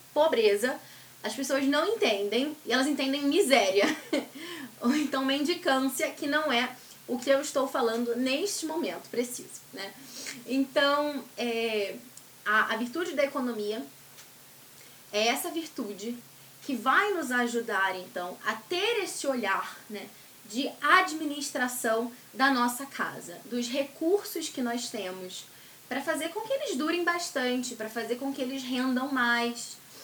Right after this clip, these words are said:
né? Às vezes, a gente tem uma impressão, né, de, existem pessoas que cuidam muito bem da casa.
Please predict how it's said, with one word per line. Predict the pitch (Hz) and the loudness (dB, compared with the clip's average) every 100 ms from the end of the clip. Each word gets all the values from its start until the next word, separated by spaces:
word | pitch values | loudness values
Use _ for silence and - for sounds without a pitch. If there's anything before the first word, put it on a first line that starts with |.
| - - | -18 -12
né? | 214 202 214 | -8 -6 -4
Às | 226 | -2
vezes, | 226 285 302 202 - - - - | 2 0 0 -2 -4 -10 -18 -8
a | 208 208 | -2 2
gente | 247 254 | 2 0
tem | 262 240 | -2 0
uma | 240 | 2
impressão, | 240 240 226 - 277 269 | 0 0 -2 2 2 2
né, | 233 208 202 | 0 -4 -4
de, | 190 190 185 - | -6 -10 -8 -4
existem | 202 294 339 | -2 -2 -4
pessoas | 311 240 - 285 233 196 - - - - - | -2 -2 2 2 2 0 -8 -16 -20 -20 -10
que | 247 | -6
cuidam | 294 339 330 | 0 0 0
muito | 349 403 440 | 0 -2 2
bem | 302 285 | 2 2
da | 277 | -2
casa. | 269 - 165 151 170 | -4 -4 -4 -4 -8